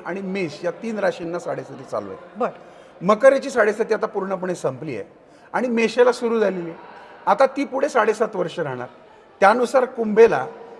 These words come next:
Speaker 1: अ, शेवटची अडीचकी, मकरेला मधली अडीचकी आणि मेष राशीला पहिली अडीचकी सुरू झाली. साडेसातीमध्ये जे त्रास होतात तेच त्रास होतात.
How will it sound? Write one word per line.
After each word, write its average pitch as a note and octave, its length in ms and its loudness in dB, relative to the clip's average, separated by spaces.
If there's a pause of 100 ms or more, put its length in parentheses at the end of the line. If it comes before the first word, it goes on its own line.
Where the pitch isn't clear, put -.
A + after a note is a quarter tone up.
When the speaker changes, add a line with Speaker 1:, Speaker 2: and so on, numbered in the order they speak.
(120)
Speaker 1:
अ, D3+ 420 2 (140)
शेवटची A3+ 440 8
अडीचकी, D3+ 540 0 (340)
मकरेला G#3+ 480 2
मधली G3+ 300 -2
अडीचकी D3+ 520 0 (360)
आणि F#3 120 -6
मेष A#3 320 -4
राशीला G3+ 340 -2
पहिली G3+ 360 0
अडीचकी F3 400 -2
सुरू C#3+ 200 -10
झाली. C3 180 -4 (800)
साडेसातीमध्ये C#4 680 0
जे B3+ 100 4
त्रास G#3 320 2
होतात F3+ 280 0
तेच - 440 -6
त्रास F#3 260 0
होतात. D3+ 280 0